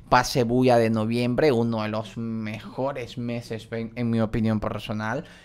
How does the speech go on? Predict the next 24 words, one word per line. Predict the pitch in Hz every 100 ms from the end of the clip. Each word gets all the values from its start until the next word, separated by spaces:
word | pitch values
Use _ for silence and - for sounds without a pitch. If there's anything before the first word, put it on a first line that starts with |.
| -
Entonces | 120 113 123 127 156 151 -
ahí | 127
ustedes | 135 - 123 127 110
van | 117 123
a | 123
poder | 113 113 117
estar | 113 117 113
visualizando | 117 - 113 110 110 117 113 120 131 135 117
lo | 123 151 156
que | 123
va | 113 117 120
a | 123
traer | 117 104 113 120 123 -
este | 120 113 107 -
pase. | - - - - - - -
Ahí | - 123
podemos | 127 123 127 131 -
estar | 113 117 113
viendo | 117 123 127 127
las | 123 107 -
animaciones, | 107 104 101 - 117 120 135 156 -
sinceramente | 117 110 - 113 110 113 113 110 -
una | 120 113 107 110 - -
chulada. | - 113 107 98 110 123 123 113 113 123 135